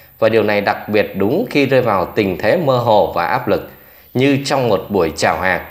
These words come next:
Nếu bạn được cho biết bảy mươi lăm phần trăm những người như mình đã ký tên tham gia vào chương trình tài chính nào đó, khả năng bạn cũng tham gia sẽ lớn hơn,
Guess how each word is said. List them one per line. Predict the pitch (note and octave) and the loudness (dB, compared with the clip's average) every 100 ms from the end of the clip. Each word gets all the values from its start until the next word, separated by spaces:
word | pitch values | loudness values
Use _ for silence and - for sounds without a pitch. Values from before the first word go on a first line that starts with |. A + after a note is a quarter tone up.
| - - _ _ | -20 -20 _ _
Nếu | A2 C3 G#3 | 0 2 2
bạn | D3 A2+ A2 | 2 0 0
được | G#2+ | -2
cho | - C#3+ | 0 -2
biết | C#3 G3 C3 | 0 -2 0
bảy | G2+ F2 | 0 0
mươi | A2 | 0
lăm | C#3+ C#3 | 0 0
phần | C3 G2 F2+ | -2 -4 -4
trăm | C#3 C#3 B2 | -4 -4 -4
những | A#2 D#3 | -4 -2
người | D3 G#2 | 0 2
như | F2 B2 | 2 0
mình | A#2 G#2+ F2 - - _ | 2 0 -2 -12 -20 _
đã | A2 | -2
ký | B2+ - C3+ | 0 0 0
tên | D3 C3+ B2 A#2 | 2 2 2 0
tham | A2+ A2 | -2 -2
gia | G#2 A2+ A2 | 0 0 0
vào | G2+ G#2+ F2 | 2 0 0
chương | - A#2 | -2 -2
trình | A2 F#2+ F2 | -2 -2 0
tài | F#2 | 0
chính | D#2 - A#2 | 0 -2 -2
nào | C3 | 0
đó, | E2 G2+ C#3 - - - - _ _ - - _ _ _ _ _ _ _ _ - - _ | 2 2 2 -4 -14 -20 -20 _ _ -20 -20 _ _ _ _ _ _ _ _ -20 -20 _
khả | - G2+ | -2 0
năng | A#2+ B2+ A#2 | 0 0 0
bạn | A#2 G#2+ G#2 | 0 0 -4
cũng | G2+ C3 E3+ | -4 -6 -4
tham | D#3+ B2+ | -4 -4
gia | A2+ A#2 A2+ | -2 -2 -2
sẽ | G#2+ B2+ | 0 2
lớn | B2+ A2+ C#3 | 4 4 2
hơn, | B2 A2 | 2 0